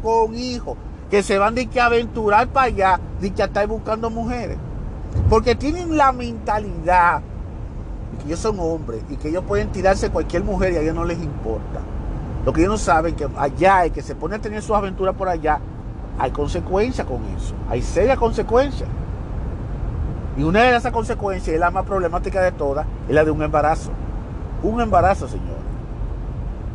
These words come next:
Por eso yo les digo a ustedes que es imperante, que es muy importante, de que ustedes cuiden su pro-, de que ustedes cuiden su, su área, que ustedes se cuiden ustedes, que no se le esté lanzando a cualquier mujer, por muy buena que esté la tipa, por muy atractiva que sea la tipa,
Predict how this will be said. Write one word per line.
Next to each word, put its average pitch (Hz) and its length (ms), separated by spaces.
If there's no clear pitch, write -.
Por 151 180
eso 240 220
yo 208 100
les 214 100
digo 214 180
a - 20
ustedes 180 400
que 170 200
es 170 160
imperante, 180 800
que 156 220
es 170 140
muy 202 220
importante, 151 640
de 156 120
que 151 120
ustedes 160 440
cuiden 156 340
su 151 160
pro-, 165 220
de 147 180
que 131 120
ustedes 147 320
cuiden 147 360
su, 160 140
su 147 280
área, 151 380
que 151 80
ustedes 160 300
se 175 100
cuiden 170 280
ustedes, 165 500
que 151 80
no 160 80
se 180 120
le 185 80
esté 175 160
lanzando 170 380
a - 20
cualquier 151 320
mujer, 165 380
por 143 160
muy 165 160
buena 208 360
que 190 100
esté 170 120
la 180 100
tipa, 156 400
por 147 180
muy 165 120
atractiva 202 520
que 180 100
sea 175 140
la 165 80
tipa, 131 440